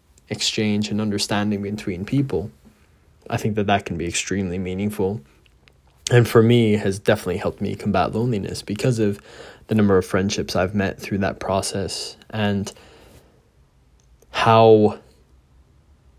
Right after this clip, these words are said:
meaningful those friendships have come to be because of that willingness to be vulnerable with them, to open up to them, and to be invested into them,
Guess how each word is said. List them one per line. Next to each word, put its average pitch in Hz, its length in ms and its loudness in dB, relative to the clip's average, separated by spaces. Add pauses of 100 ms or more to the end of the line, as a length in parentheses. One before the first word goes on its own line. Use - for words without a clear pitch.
(200)
meaningful 135 600 6
those 110 540 4 (140)
friendships - 540 -2
have 110 180 -4
come 110 280 0
to 113 100 -2
be 147 320 2
because 120 480 -2
of 104 280 0 (1160)
that 98 200 0
willingness 107 600 -2
to 101 600 -4 (280)
be 113 120 0
vulnerable 101 520 0
with 95 140 0
them, 98 420 -4
to - 160 -4
open 101 300 -4
up 101 160 -8
to - 100 -10
them, 95 400 -6
and 110 160 -6
to 107 460 -2 (400)
be 135 100 0
invested 131 500 4
into 71 240 -6
them, - 240 -14